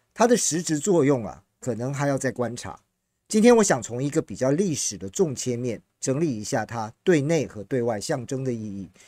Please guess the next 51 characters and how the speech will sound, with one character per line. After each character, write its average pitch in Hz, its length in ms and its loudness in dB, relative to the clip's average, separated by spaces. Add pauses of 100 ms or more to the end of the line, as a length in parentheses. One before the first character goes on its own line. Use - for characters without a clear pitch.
(140)
以 120 100 -4
及 135 120 0
隐 127 260 -4
藏 104 240 -8
或 165 100 -2
者 113 120 -6
说 139 180 -2
也 135 180 -2
已 110 60 -4
经 113 180 -14
隐 104 220 -14
藏 101 180 -14
不 123 100 -6
了 104 140 -2
的 82 120 -18
矛 82 240 -16
盾。 101 120 -8 (1400)
G 220 140 0
七 240 160 4
峰 233 180 4
会 240 120 10
的 151 100 4
采 123 220 -2
访 123 180 -4
啊， 90 100 -8
我 101 120 -8
觉 123 160 -8
得 135 100 -2
就 160 180 0
连 127 220 0
我 113 80 -4
没 113 160 -6
有 120 140 -2
去， 113 320 -6
留 104 180 -10
在 139 140 0
台 110 180 -10
湾 123 180 -4
支 139 280 -4
援 107 180 -4
配 147 220 -4
合 98 160 -12
的 98 100 -10
人 90 180 -14
都 113 120 -8
觉 101 160 -12
得 101 100 -12
收 107 220 -10
获 107 160 -10
很 90 160 -16
多。 85 260 -16